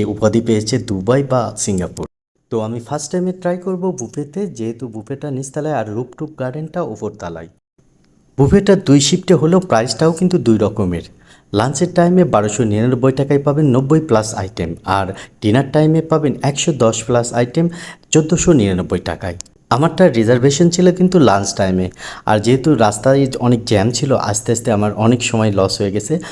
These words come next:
মানে already আমি একটার দিকে আসার কথা, সেখানে প্রায় তিনটা বাজে, আর এখানে <laughs> এক ঘন্টা টাইম আছে। Already দেখতে পাচ্ছেন যে লোকজন কেউ নেই লাউঞ্জে, শুধু আমি আর বেশ স্টাফ কয়েকজন।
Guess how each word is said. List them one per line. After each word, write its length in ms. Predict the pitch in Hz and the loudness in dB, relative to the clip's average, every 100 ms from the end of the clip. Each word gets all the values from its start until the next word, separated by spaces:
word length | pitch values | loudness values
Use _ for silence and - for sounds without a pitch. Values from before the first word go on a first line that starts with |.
| - | -6
মানে 160 | 110 107 | 2 4
already 420 | 104 120 127 127 139 | 4 2 0 0 0
আমি 220 | 113 117 113 107 | 4 4 4 2
একটার 320 | 107 - 123 | -2 -4 -6
দিকে 180 | 135 139 | -2 0
আসার 240 | 131 160 | 0 -2
কথা, 160 | 131 113 | -2 -2
সেখানে 360 | 101 104 110 104 | -2 -2 0 -2
প্রায় 320 | 107 107 120 131 | 0 2 4 2
তিনটা 300 | - 110 107 92 | -2 -2 0 -2
বাজে, 320 | 90 90 90 - - - - | -2 -6 -10 -12 -18 -18 -2
আর 140 | 104 101 - | 0 0 -2
এখানে 320 | 113 - 120 120 | -4 0 0 2
<laughs> 140 | 113 131 | 2 2
এক 60 | - | 0
ঘন্টা 260 | 107 104 117 | -2 0 0
টাইম 260 | - 101 110 | 0 0 2
আছে। 260 | 101 - 113 156 - - - - | 0 0 -2 -2 -6 -16 -16 -2
Already 340 | 117 123 135 139 | 0 2 0 0
দেখতে 280 | 120 123 143 | -2 0 2
পাচ্ছেন 340 | 135 131 160 147 | 2 0 -2 0
যে 100 | 117 113 | -2 2
লোকজন 400 | 120 139 131 143 143 | 2 2 0 -2 -2
কেউ 180 | 143 151 | 0 4
নেই 220 | 131 101 90 | 4 2 0
লাউঞ্জে, 420 | 95 90 98 95 | -2 -2 0 -2
শুধু 340 | 95 - 123 120 107 | -4 -2 0 2 2
আমি 200 | 107 117 139 | 4 4 4
আর 120 | 117 101 | 4 2
বেশ 200 | 98 95 - - 104 | 0 -2 -6 -2 0
স্টাফ 300 | 101 - 98 - | 0 0 -2 -2
কয়েকজন। 460 | - 101 92 85 90 | 0 2 2 -4 -10